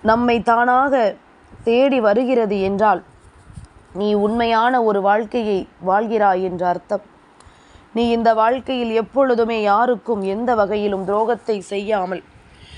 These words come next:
யார் வாழ்க்கையிலும் எந்த ஒரு கஷ்டத்தையும் கொடுக்காமல்,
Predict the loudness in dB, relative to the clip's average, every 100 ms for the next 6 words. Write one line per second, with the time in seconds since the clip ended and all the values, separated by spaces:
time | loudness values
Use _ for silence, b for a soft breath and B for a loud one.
0 | B B 0 2 4 4 2 0 -6 -8
1 | -6 -6 -6 -6 -4 -4 -4 -4 -4 -4
2 | -6 -6 -6 -8 -6 -6 -8 -4 -2 -2
3 | -2